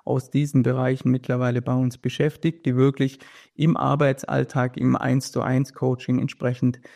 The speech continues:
mit unserem Personal hier vor Ort arbeiten und unser Kollegium entsprechend weiterentwickeln. Ein anderer Schwerpunkt ist sicherlich auch, oder ein großer Treiber von, von uns und unserer personalstrategischen Ausrichtung ist sicherlich auch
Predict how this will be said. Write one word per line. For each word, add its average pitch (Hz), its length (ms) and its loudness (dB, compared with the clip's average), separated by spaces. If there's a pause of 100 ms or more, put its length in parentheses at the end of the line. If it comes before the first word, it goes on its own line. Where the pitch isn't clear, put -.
(140)
mit 123 120 -2
unserem 123 320 2
Personal 123 480 0
hier 127 160 2
vor - 180 -4
Ort 120 220 -4
arbeiten 139 640 2 (340)
und 123 300 -4
unser 120 400 2
Kollegium 123 760 4
entsprechend 147 560 -4
weiterentwickeln. 123 800 -4 (220)
Ein 131 120 2
anderer 165 280 2
Schwerpunkt 165 680 2
ist 143 160 -2
sicherlich 147 440 0
auch, 143 420 2
oder - 200 -4
ein 123 80 2
großer 139 360 0
Treiber 160 540 2
von, 139 260 -6
von 127 200 0
uns 165 320 2
und 131 140 2
unserer 127 300 0
personalstrategischen 127 1160 -2
Ausrichtung 143 500 -2
ist 127 80 -6
sicherlich 127 400 0
auch 127 220 -2